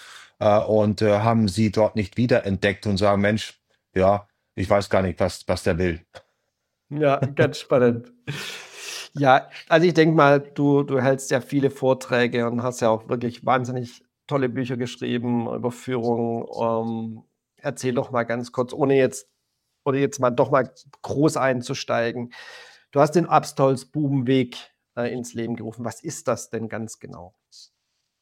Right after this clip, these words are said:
Speaker 1: Ja, letztendlich ist, ist der Upstalls-Boom-Weg Ausdruck einer Haltung. Und, äh, die, der vorausgeben-, die, die, die dem vorausgebende Frage ist,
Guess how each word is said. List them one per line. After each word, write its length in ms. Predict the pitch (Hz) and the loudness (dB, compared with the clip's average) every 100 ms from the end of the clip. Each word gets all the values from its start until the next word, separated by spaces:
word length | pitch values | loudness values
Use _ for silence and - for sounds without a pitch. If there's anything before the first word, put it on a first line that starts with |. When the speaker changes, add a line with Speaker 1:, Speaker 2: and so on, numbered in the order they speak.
| _ - _ _ _ - - _ _ _ | _ -20 _ _ _ -20 -20 _ _ _
Speaker 1:
Ja, 80 | 104 | 2
letztendlich 420 | 123 120 151 170 | 4 2 2 2
ist, 180 | 151 - | 0 0
ist 340 | 123 131 - | -2 -4 -2
der 160 | - - - | -2 -2 -4
Upstalls-Boom-Weg 1120 | 139 - - 120 - - 127 135 123 123 - | -6 0 0 0 -2 0 0 2 0 -2 0
Ausdruck 520 | 117 120 - 110 - | 0 0 -4 -6 -2
einer 320 | 101 98 85 | 0 0 -2
Haltung. 560 | 87 101 95 - 85 82 _ _ 98 _ | 0 0 0 -4 -6 -6 _ _ -18 _
Und, 340 | - 104 107 110 | 2 2 2 2
äh, 260 | 104 104 | 2 2
die, 460 | 95 113 110 110 95 | 2 2 2 2 2
der 160 | 120 | 0
vorausgeben-, 1200 | 113 117 101 131 - - _ 120 120 117 113 107 | 2 0 2 2 -2 -14 _ 0 2 2 0 -2
die, 160 | - 120 | 0 0
die, 220 | 107 101 | 2 -2
die 180 | 104 113 | 0 0
dem 260 | 120 131 127 | 2 0 2
vorausgebende 640 | 120 113 127 135 117 110 | 2 2 2 0 2 0
Frage 520 | - 95 107 127 135 | 0 0 2 2 0
ist, 460 | 123 123 120 - | 0 0 -2 -8